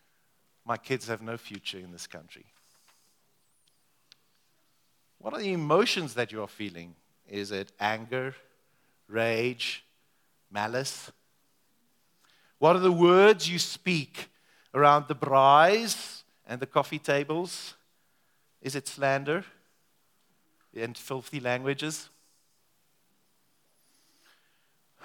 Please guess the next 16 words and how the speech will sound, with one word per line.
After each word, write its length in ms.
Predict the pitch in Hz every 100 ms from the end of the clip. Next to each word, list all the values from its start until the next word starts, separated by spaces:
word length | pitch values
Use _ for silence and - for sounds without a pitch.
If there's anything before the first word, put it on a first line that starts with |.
| -
Whilst 340 | 147 160 185 -
for 120 | 175 - -
preparing 480 | 165 180 180 185 180
for 160 | 165
the 80 | 151
sermon, 680 | - - 156 147 131 143 151 _ _ _ _ _ _ _ -
I 120 | 123
was 180 | 143 135
really 240 | 139 156 175
focused 600 | - 143 147 139 - - - _ _ _ _ -
on 140 | 127
what 320 | 147 160 -
God 480 | - 131 131 135 127 - 120
wanted 500 | 117 117 - 120 -
to 140 | -
say 760 | - - - 143 117 104 113